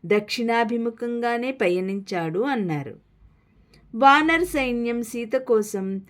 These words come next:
ఎక్కడెక్కడ వెతికామన్నారు? నదీనదాలు, జనపదాలు, కారడవులు వెతికామని అన్నారు. తిరిగి వచ్చిందెవరు?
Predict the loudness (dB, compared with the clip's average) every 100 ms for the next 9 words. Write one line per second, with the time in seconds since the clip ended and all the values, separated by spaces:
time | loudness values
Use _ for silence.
0 | -20 _ 0 2 2 2 4 4 4 2
1 | 2 4 2 2 -2 -2 -2 -2 -4 -6
2 | -10 -18 _ _ _ _ _ _ _ _
3 | _ _ _ _ _ _ -2 2 4 4
4 | 4 6 6 6 4 4 4 4 0 -8
5 | _ 0 4 4 4 2 2 4 2 2
6 | 2 2 0 -4 _ _ 2 4 6 4
7 | 2 2 0 0 2 2 0 -6 _ _
8 | 4 8 8 4 0 0 2 0 0 0
9 | 0 0 -4 -6 -14 _ _ _ _ _
10 | _ _ _ _ _ _ -4 0 2 2
11 | 4 6 6 0 -6 -2 0 0 0 0
12 | 0 -2